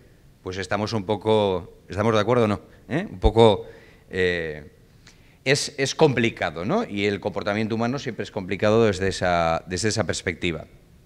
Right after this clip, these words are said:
Eh, todo el mundo sabe cómo se aprueba una asignatura, ¿no? Quiere decir que es estudiando y haciendo un examen y un trabajo,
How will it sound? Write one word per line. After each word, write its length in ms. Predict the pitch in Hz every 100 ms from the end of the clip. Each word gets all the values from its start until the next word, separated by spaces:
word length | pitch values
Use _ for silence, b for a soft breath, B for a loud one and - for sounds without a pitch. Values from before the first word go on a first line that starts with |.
| _ _ b b b b b b b b -
Eh, 720 | 110 110 110 104 101 98 92 87 82 80 - _ _ _ _ _ _ _ _ - -
todo 80 | 131
el 80 | 117
mundo 180 | 117 113
sabe 240 | 120 113
cómo 200 | 113 110
se 580 | - 113 104 98 95 - -
aprueba 360 | 95 113 110
una 160 | 107 107
asignatura, 640 | - 101 104 151 135 104
¿no? 200 | 113 147
Quiere 160 | 107 95
decir 240 | 101 87
que 80 | 92
es 220 | 90 -
estudiando 720 | - 92 95 92 113 113 107
y 40 | 98
haciendo 300 | 90 98 98
un 60 |
examen 400 | 95 - 104 101
y 20 | 104
un 80 |
trabajo, 460 | 101 107 117 131 135